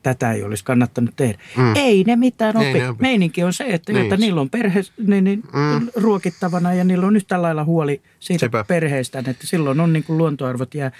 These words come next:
Speaker 2: Mm.
Speaker 1: armotta kakkoseksi. Siis semmoinen yhteisöllinen ajattelu, että säästetään tää,
Speaker 2: Mm.
Speaker 1: että sitä
Speaker 2: Se,
Speaker 1: on,
Speaker 2: s-, ja mä ymmärrän sen jossain vaikka Afrikassa, missä, niin kuin, oikeasti ihmiset on tosi köyhiä ja, ja tavallaan se salametsästys voi tosiaan olla ainoa keino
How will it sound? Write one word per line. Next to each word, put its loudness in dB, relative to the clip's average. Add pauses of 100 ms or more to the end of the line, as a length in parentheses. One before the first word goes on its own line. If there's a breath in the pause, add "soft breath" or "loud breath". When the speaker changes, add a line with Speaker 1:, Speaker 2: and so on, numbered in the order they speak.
(240 loud breath)
Speaker 2:
Mm. 2
Speaker 1:
armotta 0 (100)
kakkoseksi. -6
Siis -4
semmoinen 0
yhteisöllinen 0
ajattelu, -4
että -10
säästetään -4
tää, -2
Speaker 2:
Mm. 2
Speaker 1:
että -8 (640 loud breath)
sitä -2
Speaker 2:
Se, -4
Speaker 1:
on, -2
Speaker 2:
s-, -4 (180)
ja 2
mä 2
ymmärrän 2
sen -2
jossain -2
vaikka -2
Afrikassa, -6
missä, -4
niin -2
kuin, -4
oikeasti -4
ihmiset -6
on -4
tosi -4
köyhiä 2
ja, 0
ja 0
tavallaan -2
se -6
salametsästys -4
voi 2
tosiaan -2
olla -2
ainoa -4
keino -6